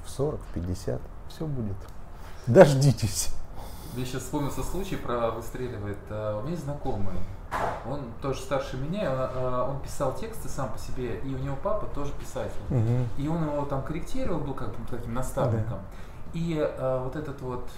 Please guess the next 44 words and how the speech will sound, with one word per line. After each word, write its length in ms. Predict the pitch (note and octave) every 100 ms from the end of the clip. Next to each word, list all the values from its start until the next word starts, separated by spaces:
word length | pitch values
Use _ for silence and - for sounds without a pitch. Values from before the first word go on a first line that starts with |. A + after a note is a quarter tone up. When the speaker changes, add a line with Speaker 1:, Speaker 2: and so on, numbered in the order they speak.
| - -
Speaker 2:
на 100 | A#2+
тот 240 | B2 G2 - - -
момент 400 | A#2+ A#2 G#2 F#2 - - - - - - - - -
молодой 280 | B2+ B2+ B2
человек 500 | A2+ G2+ A2 D3 C#3
за 100 | A#2+
двадцать 320 | A#2+ A#2 -
лет, 140 | A2+ G#2+ - - -
ну, 100 | A#3
совершил 340 | D3 D3 E3+
такую 240 | C3 A#2+ B2
не 60 |
очень 160 | B2+ -
хорошую 340 | B2+ A#2 A#2+
махинацию, 480 | B2 F#3 B3 C4+ - G2+ - - - - - -
и, 260 | - D#3+ D3+ C#3+
э, 680 | B2+ C3 B2+ B2+ B2 B2 A2+ -
пришлось 360 | C#3+ - -
ему 260 | C3 B2 A#2 -
очень 260 | - -
быстро 560 | C3+ - - A2 G#2+ G#2 - - - -
откупиться, 560 | C3+ - D#3+ B3 -
в 80 | G#2+
девяностые 400 | A#2 B2+ A#2+ -
годы 140 | A2+ G#2+
это 100 | G#2+
можно 300 | B2+ D#3+ C#3+
было, 240 | A2+ G#2+ G#2 A#2+
и 60 | A#2
Speaker 3:
Да. 100 | G3+
Speaker 2:
надо 100 | D3+
было 200 | C#3+ C#3+
очень 220 | C#3 B2+
быстро 280 | D#3 D3 A#2+
уезжать, 360 | A2 C3 C#3 - -
э, 180 | G#2+ G#2
в 20 | -
Штат, 320 | - F#2 -
ну, 120 | E3+
в 120 | A2
другую 240 | G#2+ A#2 G#2+
страну. 220 | A2 G#2 G2+
Speaker 1:
Мгм. 200 | F#2+ F#2+ - - - - -
Speaker 2:
Вот. 320 | A2+ B2 -